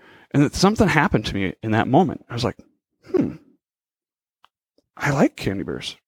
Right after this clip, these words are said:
but this doesn't taste like what I remember it. It actually tastes kinda gross. Is that,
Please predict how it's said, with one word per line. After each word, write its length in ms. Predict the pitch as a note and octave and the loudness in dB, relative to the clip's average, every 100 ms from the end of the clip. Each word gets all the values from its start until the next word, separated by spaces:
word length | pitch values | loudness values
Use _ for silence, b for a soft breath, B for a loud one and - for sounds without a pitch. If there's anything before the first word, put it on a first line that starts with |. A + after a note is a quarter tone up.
| _ | _
but 120 | - | -2
this 160 | B3+ - | 0 0
doesn't 300 | D#4 A3 - | 0 0 0
taste 360 | - F3 - | 2 2 2
like 140 | B2+ - | -2 4
what 100 | B2 | 4
I 60 | |
remember 640 | A#2+ C3+ D#3+ C#4+ F#4+ - - | 4 2 4 4 4 0 -2
it. 160 | - _ b b b b b _ - | -10 _ b b b b b _ -8
It 100 | D#3+ | -2
actually 300 | D#3+ A#3+ A#3 | 0 -2 0
tastes 260 | C3+ - - _ _ _ | -2 -2 -10 _ _ _
kinda 380 | - A2+ G#2 D#3 | -2 0 -2 0
gross. 840 | D3+ D3+ C#4 - - - - - b b b b b b b b _ _ _ _ _ - | 2 4 4 2 -2 -10 -10 -16 b b b b b b b b _ _ _ _ _ -12
Is 120 | A#2+ | -4
that, 260 | B2 E3+ | -2 -2